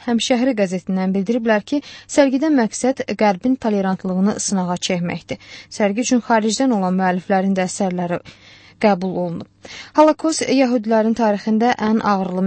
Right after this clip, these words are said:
məqamdır. İkinci Dünya müharibəsi zamanı nasist düşərgələrində altı milyon yəhudi öldürülüb.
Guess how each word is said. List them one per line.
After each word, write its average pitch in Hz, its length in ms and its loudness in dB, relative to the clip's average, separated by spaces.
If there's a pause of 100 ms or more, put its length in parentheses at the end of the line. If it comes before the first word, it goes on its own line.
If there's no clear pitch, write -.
məqamdır. 185 440 -2
İkinci 220 360 0
Dünya 233 280 4
müharibəsi 214 480 -2
zamanı 208 420 0
nasist 202 420 -4
düşərgələrində 180 920 -4
altı 185 360 -2
milyon 190 400 0
yəhudi 170 540 -6
öldürülüb. - 500 -14